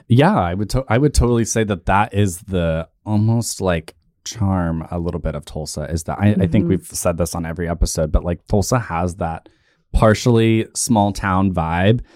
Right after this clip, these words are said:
Speaker 1: but also, like you said, kind of these amenities of the big city where you do feel
Speaker 2: Mm-hmm.
Speaker 1: connected to a network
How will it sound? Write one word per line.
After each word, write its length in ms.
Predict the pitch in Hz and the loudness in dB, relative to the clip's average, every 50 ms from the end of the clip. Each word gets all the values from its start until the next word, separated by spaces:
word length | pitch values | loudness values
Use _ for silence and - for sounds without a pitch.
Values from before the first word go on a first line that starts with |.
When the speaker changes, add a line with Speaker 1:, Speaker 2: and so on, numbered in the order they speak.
| - _ | -4 _
Speaker 1:
but 140 | - 123 - | 0 0 0
also, 360 | - 90 92 90 - - 113 | 0 -2 -2 -2 0 0 2
like 220 | 104 98 92 - 104 | 2 2 2 0 -2
you 60 | 95 | -2
said, 200 | - 95 87 82 | -2 -4 -4 -2
kind 160 | - 101 98 | -2 0 0
of 60 | 95 92 | 0 0
these 160 | 98 90 92 | 0 0 0
amenities 540 | 92 87 87 85 87 87 82 87 85 - - | 0 0 0 0 -2 -2 -2 -4 -6 -6 -8
of 80 | 78 | -10
the 80 | - 85 | -10 -8
big 220 | 78 82 78 - | -8 -8 -10 -8
city 320 | - - - 80 78 78 90 | -10 -10 -8 -8 -10 -8 -4
where 140 | 92 90 | 0 2
you 200 | 95 - 208 208 | 4 6 6 6
do 140 | 190 190 - | 6 4 2
feel 200 | - - 107 98 | 0 0 0 0
Speaker 2:
Mm-hmm. 80 | 87 82 | 0 -2
Speaker 1:
connected 360 | - 98 90 - - 95 - | -4 -8 -8 -8 -10 -12 -10
to 140 | - - 92 | -6 -4 -2
a 40 | 90 | 0
network 680 | 104 127 147 - - - 131 127 127 127 123 - - | 0 0 0 0 -2 0 0 2 2 0 0 -2 -8